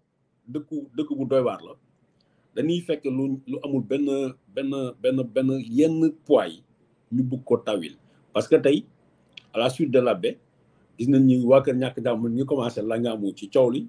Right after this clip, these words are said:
ak ñeneen ak ñeneen ak ñeneen, ba ñu finalement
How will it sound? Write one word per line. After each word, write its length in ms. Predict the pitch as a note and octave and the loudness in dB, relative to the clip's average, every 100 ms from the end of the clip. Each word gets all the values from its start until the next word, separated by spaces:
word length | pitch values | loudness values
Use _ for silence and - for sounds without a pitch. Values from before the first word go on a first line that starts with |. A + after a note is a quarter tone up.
| - - | -12 -10
ak 140 | A2+ | -6
ñeneen 320 | B2 C3+ C#3 C3 | -4 -2 -4 -6
ak 120 | A#2 | -4
ñeneen 240 | B2 A#2+ | -4 -4
ak 80 | A2 | -6
ñeneen, 360 | A2 G#2+ G2 C3+ _ _ _ _ _ | -4 -4 -4 -6 _ _ _ _ _
ba 140 | G2+ | 4
ñu 100 | D3 | 4
finalement 640 | D3 D3 D3 C#3+ C3 C3+ | 6 6 6 4 2 0